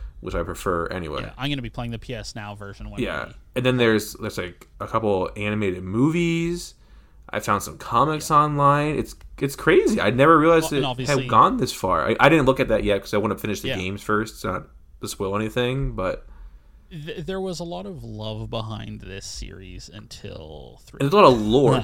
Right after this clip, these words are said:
Speaker 1: too,
Speaker 2: I'm
Speaker 1: right?
Speaker 2: gonna leave it at that. Oh, like, there is literally a Bible
Speaker 1: Hmm.
Speaker 2: created for
Speaker 1: I wonder
Speaker 2: the
Speaker 1: if we'll be
Speaker 2: Marker
Speaker 1: talking about that at
Speaker 2: stuff and
Speaker 1: some
Speaker 2: how it
Speaker 1: point.
Speaker 2: acted. I hope so.
Speaker 1: Anyways,
Speaker 2: Um,
Speaker 1: moving on.
Speaker 2: but yeah, obvi-, obviously there,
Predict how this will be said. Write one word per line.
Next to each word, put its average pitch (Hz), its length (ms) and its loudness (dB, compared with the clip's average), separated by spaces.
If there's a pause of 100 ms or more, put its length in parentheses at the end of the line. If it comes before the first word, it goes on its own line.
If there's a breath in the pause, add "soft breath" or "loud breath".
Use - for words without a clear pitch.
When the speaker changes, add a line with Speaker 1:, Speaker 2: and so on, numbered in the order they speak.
Speaker 1:
too, 127 140 4
Speaker 2:
I'm - 80 0
Speaker 1:
right? 85 220 2
Speaker 2:
gonna 160 100 -2
leave 151 160 -6
it 135 60 -6
at 113 100 -8
that. 98 180 -14 (880)
Oh, 104 300 -10 (100)
like, 107 240 -6
there 113 300 -6
is 110 380 -8
literally 127 640 -8
a 104 80 -8
Bible 101 680 -12
Speaker 1:
Hmm. 160 240 -10
Speaker 2:
created - 340 -16
for 80 420 -14 (180)
Speaker 1:
I 120 80 -2
wonder 151 240 0
Speaker 2:
the 143 40 -2
Speaker 1:
if 139 60 -6
we'll 131 100 2
be 123 80 4
Speaker 2:
Marker 113 100 -12
Speaker 1:
talking 123 300 -2
about 101 120 -6
that 92 140 -4
at - 100 -6
Speaker 2:
stuff 87 160 -8
and 82 60 -10
Speaker 1:
some - 80 -12
Speaker 2:
how 90 60 -10
it 90 80 -8
Speaker 1:
point. - 40 -14
Speaker 2:
acted. - 400 -18 (1200)
I 113 80 -16
hope 107 240 -12
so. - 300 -18 (420 loud breath)
Speaker 1:
Anyways, 135 600 6
Speaker 2:
Um, 131 100 -4
Speaker 1:
moving 175 260 2
on. 113 320 2
Speaker 2:
but 165 120 -4
yeah, 175 140 -2
obvi-, 151 240 -8
obviously 160 460 -8
there, 131 320 -10